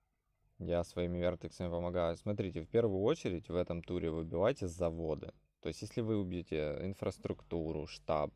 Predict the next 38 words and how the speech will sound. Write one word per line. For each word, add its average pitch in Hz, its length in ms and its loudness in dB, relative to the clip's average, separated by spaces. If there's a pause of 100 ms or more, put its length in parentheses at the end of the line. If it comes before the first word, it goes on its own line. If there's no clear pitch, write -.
оно 98 200 -2
всё 101 160 0
отстроится, 117 520 0
и 82 480 -2 (480)
даже 90 200 2
когда 92 260 0
штаб 92 300 2
снесён, 104 540 -2 (300)
заводы 92 440 4
производят 85 640 2
войска 78 380 0
боту. - 420 -6 (300)
Во-, - 180 -6
вот 85 240 0
что, - 280 -6
что - 240 -6
мне 82 160 -2
нравится 82 440 0
больше - 320 -6
всего. - 320 -12 (400)
То - 80 -6
есть... - 180 -12 (680)
То 98 80 4
есть, 95 280 2 (120)
если 113 300 2
вы 113 120 2
снесёте 110 460 -2
штаб, - 340 -2
он 110 140 4
не 123 60 0
будет 117 300 0
отстраивать 101 520 4
остальные 87 500 0
здания, - 480 -4 (480)
пока 90 220 0
не 87 100 2
восстановит 87 460 0
штаб. - 260 -4